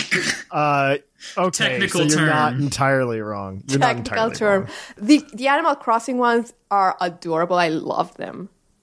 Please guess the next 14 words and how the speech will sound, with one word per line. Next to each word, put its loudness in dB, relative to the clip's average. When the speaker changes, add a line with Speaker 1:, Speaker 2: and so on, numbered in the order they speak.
Speaker 3:
I 6
would 2
buy -2
Speaker 1:
Yes, 0
Speaker 3:
those. -4
Speaker 1:
they 4
are 6
much 4
better. 0
They're 4
much -2
better. -8
Yes. 0
Speaker 3:
Yeah. 2